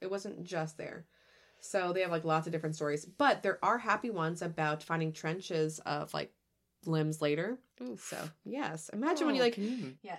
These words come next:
Speaker 3: No.
Speaker 2: <laughs> Well, you just said it was a ha-, happy.
Speaker 1: It was. But
Speaker 2: Wait,
Speaker 1: I,
Speaker 2: what?
Speaker 1: I, I pull up the sad stuff. So <laughs> what I love about the story of the piled limbs from the National Museum of Civil War Medicine, it says, "Descriptions of many field hospital sites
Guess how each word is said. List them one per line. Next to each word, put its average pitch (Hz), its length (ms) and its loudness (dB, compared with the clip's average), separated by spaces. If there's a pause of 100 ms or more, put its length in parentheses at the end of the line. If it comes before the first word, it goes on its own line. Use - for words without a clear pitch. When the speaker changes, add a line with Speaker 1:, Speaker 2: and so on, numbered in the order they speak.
Speaker 3:
No. 160 540 0 (100)
Speaker 2:
<laughs> - 100 -4
Well, 269 120 6
you 302 160 6
just 381 100 -4
said 480 300 6
it 403 80 8
was 349 80 4
a 349 100 8
ha-, 294 260 4
happy. 330 840 4
Speaker 1:
It 285 100 4
was. 277 240 8 (380)
But 269 120 10
Speaker 2:
Wait, 277 60 12
Speaker 1:
I, 330 120 12
Speaker 2:
what? 311 380 12 (300)
Speaker 1:
I, 277 120 12
I 370 40 12
pull 359 200 6
up 339 100 10
the 233 80 2
sad 185 320 4
stuff. 151 280 -2 (280)
So 262 360 10 (400)
<laughs> - 380 -8
what 262 160 12
I 269 80 12
love 294 220 8
about 262 240 10
the 220 80 4
story 214 220 6
of 208 40 6
the 196 80 4
piled 185 320 8
limbs 175 220 -2
from 170 160 -2
the 165 80 2
National 170 340 0
Museum 170 300 0
of 165 80 -2
Civil 170 160 -4
War 160 100 4
Medicine, 160 380 0
it 156 120 -4
says, 160 220 2
"Descriptions 254 560 0
of 285 80 4
many 220 300 2
field 208 320 0
hospital 190 440 2
sites 165 340 2